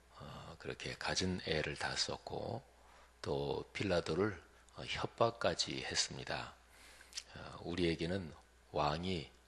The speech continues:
오직 가이사밖에 없습니다." 어, 그리고, 어, 저 예수란 자가 자기가 스스로 왕이라고 했으니까,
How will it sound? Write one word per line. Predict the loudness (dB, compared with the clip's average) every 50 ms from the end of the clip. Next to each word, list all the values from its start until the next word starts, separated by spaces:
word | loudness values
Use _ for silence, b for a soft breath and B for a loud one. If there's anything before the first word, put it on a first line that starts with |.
| -20 -20 -10 -6
오직 | -4 -2 -2 -2 -4 -2 -2
가이사밖에 | 0 2 2 2 4 4 4 4 4 2 0 -6 -6 -2 -2
없습니다." | -2 0 0 -2 -2 -2 -6 -8 -6 -6 -6 -4 -6 -8 -10 -14 -16 -20 B B B B B B B -20 -18 -14 -12
어, | -10 -8
그리고, | -6 -6 -6 -2 0 2 2 2 0 -4 -8 B B B B B B B B B B B B B -12 -10
어, | -6 -6 -4 -4 -4 -4 -6 -6 -6 -6 -6 -6 -4 -2
저 | 0 0 2
예수란 | 4 4 4 6 6 8 8 6 6 4
자가 | 2 -2 -2 -2 -2 -2 0 0 -2 -4 -4 -8 -14 -10 -8
자기가 | -4 -2 -2 -2 0 -2 -2 -2
스스로 | 0 0 0 0 0 0 0 2
왕이라고 | 2 4 4 4 2 2 0 0 0 0 -2 -2
했으니까, | -2 0 0 -2 -2 -4 -6 -6 -4 -4 -4 -6 -8 -10